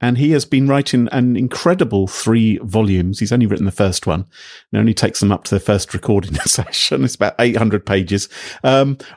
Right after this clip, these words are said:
of the Beatles' history. Anyway, at the moment, he is doing in the U K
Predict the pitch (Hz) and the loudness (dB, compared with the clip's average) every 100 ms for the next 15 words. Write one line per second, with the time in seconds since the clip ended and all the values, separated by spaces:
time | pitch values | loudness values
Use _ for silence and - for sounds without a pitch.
0 | - 175 160 - 147 151 143 143 135 196 | 0 2 2 0 0 0 0 0 0 0
1 | - 117 95 135 175 107 95 - 190 233 | 0 0 2 2 2 2 0 -2 -2 0
2 | 190 147 98 90 - 151 151 147 120 107 | 2 2 2 0 -2 0 2 2 2 2
3 | 101 107 113 151 156 104 92 | 4 2 2 0 0 -2 0